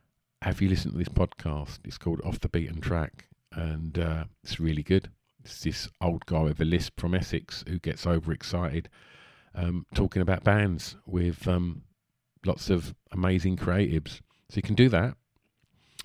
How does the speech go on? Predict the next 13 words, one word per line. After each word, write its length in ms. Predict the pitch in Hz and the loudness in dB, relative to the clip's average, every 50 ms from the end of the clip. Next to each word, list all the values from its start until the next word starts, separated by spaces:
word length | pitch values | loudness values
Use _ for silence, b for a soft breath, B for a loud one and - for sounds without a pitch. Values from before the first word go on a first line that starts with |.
| B B B B B B B B B B B _ - | B B B B B B B B B B B _ 0
As 100 | 104 101 | 2 4
I 60 | 101 | 4
just 180 | 123 127 - | 4 4 4
mentioned, 300 | 123 117 104 87 104 104 | 6 4 4 4 4 2
you 80 | 98 92 | 2 2
can 140 | - 110 95 | 2 0 -2
subscribe. 760 | - - 85 - - - - 107 98 92 92 101 120 107 92 - _ _ _ _ _ _ _ _ _ _ _ _ _ _ _ B B B B B B B B B B - | -2 -4 -6 -4 -6 0 2 4 4 4 4 2 0 -2 -6 -14 _ _ _ _ _ _ _ _ _ _ _ _ _ _ _ B B B B B B B B B B 0
Um, 320 | 95 92 95 95 95 95 - | 2 2 4 2 0 2 2
but 120 | 104 95 | 2 4
what 120 | 123 143 | 4 4
you 80 | 120 127 | 2 2
can 340 | - - 147 160 170 175 160 | 0 0 2 2 4 4 4
do 340 | 120 95 69 120 - 196 | 4 2 2 2 -4 -8